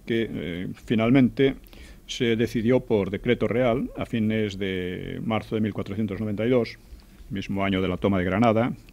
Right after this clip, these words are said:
y el descubrimiento de América y de la gramática castellana, ¿no? Los judíos disponían de, de cuatro meses para liquidar sus bienes y marcharse.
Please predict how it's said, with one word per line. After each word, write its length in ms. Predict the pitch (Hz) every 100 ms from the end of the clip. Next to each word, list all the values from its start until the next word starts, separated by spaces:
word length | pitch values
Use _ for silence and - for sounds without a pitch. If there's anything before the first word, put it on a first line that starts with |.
| -
y 60 | -
el 160 | 92
descubrimiento 560 | 87 - 82 78 90 85
de 60 | 87
América 480 | 110 98 101 120 151 - - -
y 80 |
de 160 | 92 73
la 360 | 78 78 85 - -
gramática 680 | 80 87 85 76 - 78 85 - - -
castellana, 500 | - - 113 90 80
¿no? 120 | 151 - - - - - - - - - - - - - - - - - -
Los 140 | 127
judíos 540 | 147 165 160 170 - - - - - -
disponían 760 | - 127 - 139 139 143 143 147
de, 520 | 113 107 101 95 98 - - - - - -
de 120 | 104
cuatro 320 | - 131 127
meses 480 | 123 - 123 143 - -
para 180 | 104 101
liquidar 320 | 101 92 127
sus 200 | - 110
bienes 400 | 120 113 123 -
y 80 | -
marcharse. 460 | 95 - 71 -